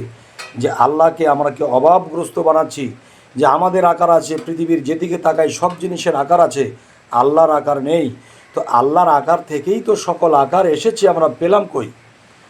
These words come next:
তাই আমি বলতে চাই, যদি কেউ বলে যে আল্লাহ নিরাকার, আল্লাহকে দেখা যায় না, আল্লাহর কোনো আকার নেই,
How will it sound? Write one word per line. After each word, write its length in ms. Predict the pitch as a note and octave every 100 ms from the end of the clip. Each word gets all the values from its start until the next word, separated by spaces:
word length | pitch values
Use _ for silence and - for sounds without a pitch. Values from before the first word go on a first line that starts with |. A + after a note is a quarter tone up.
| _ _ -
তাই 200 | D3+ F#3
আমি 180 | F3
বলতে 320 | D3+ E3 E3 F#3+
চাই, 280 | F#3 B2+ A2
যদি 180 | D3+ A#3
কেউ 280 | - G3+ D#3+
বলে 320 | B2+ E3+ F3+
যে 100 | C3
আল্লাহ 300 | C#3+ D3 D3
নিরাকার, 380 | C3+ D#3 E3+ E3
আল্লাহকে 340 | D3+ C#3+ C#3 C#3
দেখা 280 | D3+ E3
যায় 160 | F3 F3
না, 100 | F3
আল্লাহর 260 | C#3+ D3 C#3
কোনো 180 | D3+
আকার 320 | D3 C3+ E3+ E3
নেই, 320 | F#3 A3+